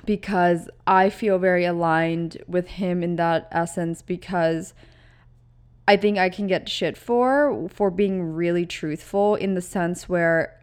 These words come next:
I can sometimes say things in such a blunt way where people start to say, this is again probably more of, like, family members that think I need to be softer or I need to be more of a,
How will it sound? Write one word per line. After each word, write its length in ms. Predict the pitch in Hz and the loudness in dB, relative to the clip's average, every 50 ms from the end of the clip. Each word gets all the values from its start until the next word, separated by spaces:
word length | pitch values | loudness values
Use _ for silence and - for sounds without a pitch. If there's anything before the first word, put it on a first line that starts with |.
| - | -2
I 80 | - 185 | -2 -2
can 280 | 185 - 214 196 190 185 | 0 0 -4 -6 -6 -6
sometimes 640 | - - - 247 254 262 - - 247 247 240 240 226 | -8 -4 0 2 2 2 0 0 -4 -2 -2 -2 -4
say 320 | - - - 190 190 202 | -4 -2 0 0 0 0
things 400 | 202 - 190 185 180 180 175 180 | -2 -4 -4 -2 -2 -2 -4 -6
in 160 | - 185 185 | -6 -8 -8
such 320 | 180 - 190 185 185 - - | -6 -4 -4 -6 -4 -4 -2
a 300 | 180 165 160 160 156 - - - - - - - _ - - - | -2 -2 -2 -2 -4 -8 -12 -20 -20 -20 -20 -20 _ -20 -16 -10
blunt 480 | 170 175 175 170 170 165 170 170 - - _ - - | -6 -2 0 0 2 0 0 -2 -6 -12 _ -16 -10
way 720 | 185 170 175 160 156 151 151 165 175 196 226 240 254 - - - - - | -6 0 2 4 4 4 4 4 2 2 0 -2 -4 -6 -12 -20 -20 -6
where 180 | - 185 180 175 | 0 2 2 2
people 480 | 180 - 190 190 180 - 175 170 165 175 | 2 -2 -4 -4 -4 -2 0 0 0 0
start 600 | 175 - - 175 160 160 156 - - - _ - | -4 -4 0 0 0 0 0 -4 -8 -20 _ -14
to 100 | - 190 | -12 -12
say, 380 | 180 - - 170 156 151 156 151 | -12 -8 -4 -2 -2 -2 -2 -2
this 180 | 185 208 - | -2 -4 -4
is 80 | 254 269 | -2 -2
again 320 | 277 240 220 208 202 190 | -2 0 0 0 0 -2
probably 380 | 175 196 185 170 170 196 220 208 | -4 -2 -2 -2 0 0 0 0
more 560 | 196 180 170 170 170 170 170 165 165 - - - | 0 -2 -2 0 0 0 0 0 -2 -4 -6 -4
of, 440 | - 165 160 156 156 156 151 175 - - - - - - - - - - - | -2 0 0 0 0 -2 -4 -10 -16 -20 -20 -20 -20 -20 -20 -20 -20 -14 -4
like, 200 | - 170 170 170 | -4 -4 -4 -4
family 360 | 127 127 180 170 175 180 180 | -2 -2 0 0 0 0 0
members 440 | 175 175 165 160 170 165 170 170 170 | 0 0 0 0 0 -2 -2 -2 -2
that 340 | - 160 156 156 - - - | -2 -4 -4 -4 -6 -10 -6
think 400 | 175 170 165 165 160 - - - - - - - - - _ _ - - - - 196 | -4 -4 -2 -4 -6 -8 -12 -20 -20 -20 -20 -20 -20 -20 _ _ -20 -20 -10 -4 -2
I 60 | 190 | -2
need 140 | 185 175 - | -2 -2 -4
to 60 | 180 | -6
be 120 | - 165 | -8 -8
softer 720 | 185 - - 269 247 - 262 - - 254 254 240 240 240 - | -8 -2 0 2 2 2 0 0 0 0 2 2 2 0 0
or 180 | - 180 170 | 0 0 0
I 20 | 165 | 0
need 160 | 165 165 170 | -2 -4 -6
to 60 | - | -8
be 140 | - 180 180 | -8 -8 -6
more 520 | 175 175 170 165 160 160 160 160 160 - - | -4 -4 -2 -2 0 0 0 0 -2 -2 -4
of 200 | - - 165 160 170 | -2 -2 -2 0 0
a, 380 | 160 160 156 156 156 156 - | -2 -2 -2 -2 -4 -6 -8